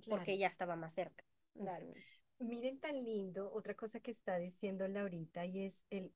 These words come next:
Speaker 2: ir pidiendo, ir abriendo ese camino y
Speaker 1: Ujú.
Speaker 2: preguntar, ir
Speaker 1: Ujú.
Speaker 2: aprendiendo y abriendo ese camino que muchas veces nos cuesta mucho.
Speaker 1: Sí.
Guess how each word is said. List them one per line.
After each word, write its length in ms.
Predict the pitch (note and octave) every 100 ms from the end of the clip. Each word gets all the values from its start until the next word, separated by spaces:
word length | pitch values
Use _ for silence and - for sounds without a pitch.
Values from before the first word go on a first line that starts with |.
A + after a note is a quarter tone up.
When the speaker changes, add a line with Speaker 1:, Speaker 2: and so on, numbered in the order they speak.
| _ _ _
Speaker 2:
ir 200 | A#3 F#3+ - _ _ -
pidiendo, 540 | A3 G3 C4 C#4+ D#3+ E3
ir 140 | - F#3+
abriendo 360 | G3+ A3 A3 A3
ese 140 | A#3+
camino 360 | G3+ F3+ E3+ F3+
y 60 | F#3+
Speaker 1:
Ujú. 300 | G#3+ E3+ E3
Speaker 2:
preguntar, 280 | F#3 E3+ E3 _ _ _ -
ir 200 | G#3 G#3 G#3 A3+
Speaker 1:
Ujú. 120 | G#3
Speaker 2:
aprendiendo 280 | F3+ E3+ E3
y 80 | G#3
abriendo 260 | F#3 E3 E3
ese 120 | G#3+
camino 300 | G3 F#3+ G#3
que 120 | B3
muchas 320 | A3 A3 A3
veces 220 | A#3 A3
nos 160 | B3 B3+
cuesta 300 | G3 F3 F#3
mucho. 460 | F3 A3 G#3+ - E3+
Speaker 1:
Sí. 280 | - F3+